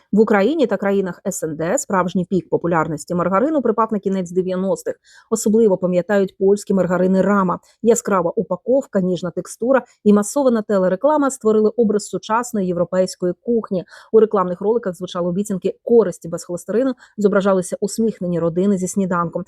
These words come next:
Для багатьох Рама стала символом достатку і нового життя після дефіцитних вісімдесятих. Проте з часом стало очевидно, що багато видів маргарину містили трансжири – побічний продукт гідрогенізації рослинних олій. Вони підвищують рівень поганого холестерину,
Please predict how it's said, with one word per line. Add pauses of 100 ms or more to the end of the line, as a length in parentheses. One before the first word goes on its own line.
(160)
Для
багатьох
Рама
стала
символом
достатку (220)
і
нового
життя
після
дефіцитних
вісімдесятих. (480)
Проте
з
часом
стало
очевидно,
що
багато
видів
маргарину
містили
трансжири – (220)
побічний
продукт
гідрогенізації
рослинних
олій. (260)
Вони
підвищують
рівень
поганого
холестерину,